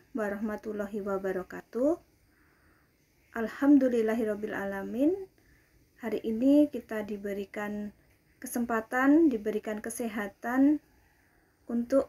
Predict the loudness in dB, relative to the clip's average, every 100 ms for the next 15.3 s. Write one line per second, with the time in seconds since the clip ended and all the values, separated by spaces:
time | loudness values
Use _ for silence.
0 | 0 -2 -2 -4 -4 -4 -4 -4 -2 2
1 | 2 2 -2 -4 -4 -2 -2 -4 -6 -6
2 | -4 -4 -6 -8 -8 -4 -4 -4 -10 -12
3 | -8 -6 -6 -8 _ _ _ _ -12 -8
4 | -8 -4 -2 0 -2 -6 _ _ -4 -4
5 | -2 -4 -2 -4 -4 -8 -6 -8 -6 -8
6 | -8 -8 -6 -6 -8 -14 _ _ _ _
7 | _ _ _ -20 -20 _ _ _ _ _
8 | _ _ _ _ _ -20 -20 -20 -12 -2
9 | 0 2 4 4 6 6 4 0 -4 -10
10 | -8 -4 -4 -2 -4 -4 -6 -6 -4 -2
11 | 0 -2 _ -20 _ -12 -6 -2 -2 -2
12 | -2 -2 -4 -10 _ _ _ _ _ _
13 | _ _ _ -8 -6 -2 -4 -2 -2 -2
14 | -2 -2 -2 -2 -2 0 -2 -6 -4 -2
15 | 0 2 0